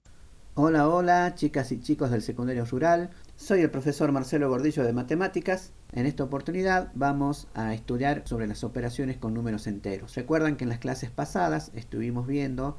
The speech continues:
las operaciones con números naturales y un poco de conversiones de medidas de longitud, como pasar de metro a kilómetros, de metro a centímetros y al revés.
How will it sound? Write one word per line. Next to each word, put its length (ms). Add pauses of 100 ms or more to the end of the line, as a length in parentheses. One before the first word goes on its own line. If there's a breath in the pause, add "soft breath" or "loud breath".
(120 loud breath)
las 160
operaciones 460
con 140
números 240
naturales 680
y 80
un 120
poco 300
de 100
conversiones 600
de 80
medidas 360
de 60
longitud, 500 (120)
como 220
pasar 280
de 100
metro 280
a 60
kilómetros, 920
de 80
metro 240
a 40
centímetros 680
y 40
al 100
revés. 380